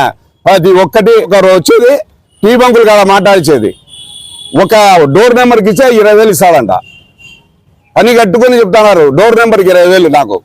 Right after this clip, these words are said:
ఎన్ని వందలు ఇచ్చిన పర్మిషన్లు అందుకు.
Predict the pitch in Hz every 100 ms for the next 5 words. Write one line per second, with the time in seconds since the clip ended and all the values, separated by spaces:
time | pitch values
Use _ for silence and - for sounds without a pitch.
0 | _ _ _ _ _ _ 147 233 233 196
1 | 240 277 240 180 226 196 151 185 202 190
2 | 196 196 175 160